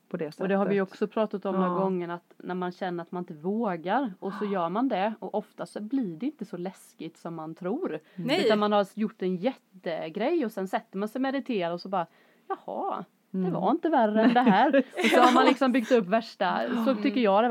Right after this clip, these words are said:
Speaker 2: varit i mitt
Speaker 1: Mm.
Speaker 2: liv många
Speaker 1: Mm.
Speaker 2: gånger, med så här,
Speaker 1: Mm.
Speaker 2: saker man ska s-, liksom avbryta eller
Speaker 1: Mm.
Speaker 2: avsluta eller
Speaker 1: Mm.
Speaker 2: ändra och så, att det
Speaker 1: Mm.
Speaker 2: blev inte så jobbigt som man trodde. Oftast inte.
Speaker 1: Precis.
Speaker 2: Inte när man följer sin intuition, eller? Då blir det ju oftast bara positivt. <laughs>
Speaker 3: Ja,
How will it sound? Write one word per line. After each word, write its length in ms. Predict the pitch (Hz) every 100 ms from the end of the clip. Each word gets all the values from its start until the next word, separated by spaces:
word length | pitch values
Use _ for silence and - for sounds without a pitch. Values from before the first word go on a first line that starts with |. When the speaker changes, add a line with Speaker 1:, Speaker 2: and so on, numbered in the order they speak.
| 208
Speaker 2:
varit 60 |
i 80 | 202
mitt 80 | 185
Speaker 1:
Mm. 140 | 185
Speaker 2:
liv 140 | 190 196
många 200 | 190 180
Speaker 1:
Mm. 120 | 196
Speaker 2:
gånger, 300 | 185 180 165
med 100 | 175
så 80 | 196
här, 120 | 185
Speaker 1:
Mm. 160 | 185 220 - - _ 226
Speaker 2:
saker 320 | - 196 190
man 120 | 180 165
ska 200 | - 165
s-, 480 | 165 170 - _ - - - _ _ - -
liksom 420 | 185 180 175 165
avbryta 720 | 190 190 170 180 170 156 -
eller 140 | 165 165
Speaker 1:
Mm. 100 | 175 190
Speaker 2:
avsluta 440 | 180 170 160 - 170
eller 160 | 170
Speaker 1:
Mm. 180 | 170 202
Speaker 2:
ändra 420 | 190 190 180 170
och 80 | 185
så, 140 | - 165
att 160 | 175
det 60 | 185
Speaker 1:
Mm. 120 | 196
Speaker 2:
blev 200 | 180 175
inte 180 | 226 -
så 100 | 180
jobbigt 320 | 165 160 160
som 100 | 185
man 100 | 170
trodde. 400 | - 160 156 - - _ _ _ _ _ _ _ -
Oftast 320 | 190 - 190
inte. 360 | 220 214 185
Speaker 1:
Precis. 220 | 202 170 - _
Speaker 2:
Inte 260 | 233 214 175
när 100 | 180
man 120 | 233
följer 320 | - 240 196
sin 120 | 190 196
intuition, 520 | 190 185 - 196 294
eller? 140 | 226 226 _
Då 120 | 220
blir 120 | 226
det 60 | 220
ju 60 |
oftast 380 | 196 _ 185 -
bara 320 | 185 175 170 - _ _ _
positivt. 640 | - 208 180 - 220 - - -
<laughs> 80 | _
Speaker 3:
Ja, 380 | 247 269 190